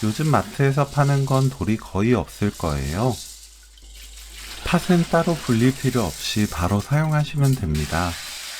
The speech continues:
냄비에 팥, 물을 담고 뚜껑 닫아 센 불로 끓입니다. 물은 팥 높이의 두 배 정도 되도록 넣으면 돼요.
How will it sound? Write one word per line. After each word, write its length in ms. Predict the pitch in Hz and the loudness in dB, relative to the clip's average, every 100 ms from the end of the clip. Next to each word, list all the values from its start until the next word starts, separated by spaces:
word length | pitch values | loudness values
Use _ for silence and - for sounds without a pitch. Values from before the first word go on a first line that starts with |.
| - - - - - - - - - - - - - - - - - - - - - - - - - - - - - - - - - - | -14 -14 -14 -14 -14 -14 -14 -14 -14 -14 -14 -14 -14 -14 -14 -14 -12 -14 -12 -14 -16 -20 -18 -14 -14 -14 -14 -14 -16 -16 -16 -20 -20 -10
냄비에 480 | - 98 107 123 135 | -2 0 2 2 0
팥, 300 | - 131 139 - - - - 82 | -2 -2 -2 -4 -12 -12 -10 -6
물을 300 | 104 110 127 | -2 2 2
담고 520 | 98 76 78 - 127 - - - - - | 2 -2 -2 0 0 0 -10 -16 -16 -12
뚜껑 360 | 151 175 165 | 0 0 0
닫아 300 | 123 104 113 | -2 0 -2
센 260 | - 147 156 | 0 0 0
불로 320 | 160 156 151 | 2 2 0
끓입니다. 680 | - 156 156 117 - 85 85 82 - - - - - - - - - | -2 0 2 0 0 0 0 -4 -10 -10 -10 -10 -12 -14 -14 -14 -4
물은 360 | 113 135 156 | 0 2 0
팥 200 | - 175 | -4 0
높이의 560 | 175 170 - - 135 135 | 2 0 -4 -2 0 0
두 180 | - 95 | -4 0
배 140 | 113 | 2
정도 340 | 131 127 123 | 4 2 2
되도록 500 | 120 92 - 107 104 | 0 -2 0 2 2
넣으면 460 | 87 80 92 104 101 | 2 2 2 2 0
돼요. 540 | 98 78 76 104 123 | -2 -2 -2 0 -2